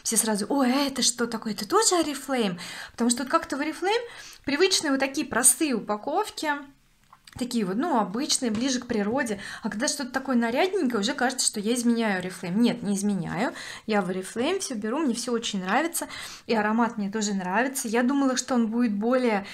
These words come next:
а, приторный, навязчивый. Нет, он очень нежный. Несмотря на то, что в нем восточные вот эти нотки присутствуют, а, да, он на-, во-, цветочный, древесный, там, т-, т-, т-, но он очень вкусненько пахнет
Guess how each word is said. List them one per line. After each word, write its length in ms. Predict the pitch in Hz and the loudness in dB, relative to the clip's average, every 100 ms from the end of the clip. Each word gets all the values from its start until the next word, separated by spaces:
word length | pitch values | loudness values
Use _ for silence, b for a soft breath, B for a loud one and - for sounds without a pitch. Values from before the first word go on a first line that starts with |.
| B B | B B
а, 200 | 131 202 | -2 -2
приторный, 640 | 202 220 269 269 240 240 | 0 0 0 0 4 4
навязчивый. 580 | 214 190 214 269 - 220 | 4 2 0 0 -2 0
Нет, 440 | 220 233 247 226 - | 2 4 4 4 0
он 340 | 226 254 233 - | 2 2 0 0
очень 420 | 233 226 - 185 | 2 2 -2 -2
нежный. 540 | 185 175 170 160 - - 220 | -2 -4 -4 -8 -12 -6 -2
Несмотря 380 | 214 233 233 | 0 2 2
на 60 | 233 | 2
то, 60 | 247 | 0
что 140 | - | -2
в 60 | 196 | 0
нем 160 | 214 | 0
восточные 580 | 190 196 - 226 - 196 | 0 -2 -2 -4 -2 -4
вот 120 | 180 | -6
эти 160 | 180 196 | -8 -4
нотки 420 | 190 262 - - | 0 0 -2 -6
присутствуют, 640 | - 262 - 262 - 233 233 B B B - | -8 -8 -6 -8 -6 -6 -8 B B B -6
а, 280 | 214 214 208 | 0 2 2
да, 220 | 202 247 | 2 2
он 180 | 226 196 | 2 2
на-, 160 | 190 | 0
во-, 140 | 127 214 | -2 -4
цветочный, 720 | - - 196 240 262 - 226 | -4 -4 0 2 2 2 0
древесный, 640 | 208 196 190 254 285 220 | 0 0 0 0 0 0
там, 260 | 196 190 190 | -4 -4 -6
т-, 80 | 196 | -6
т-, 120 | 220 | -4
т-, 160 | - - | -4 -2
но 260 | 220 220 220 | 0 0 -2
он 320 | 233 226 214 | -2 0 2
очень 280 | 202 202 180 | 0 -2 -8
вкусненько 640 | - 180 175 - 180 175 | -12 -10 -4 -4 -4 -8
пахнет 580 | 180 202 302 381 320 | -4 4 4 4 0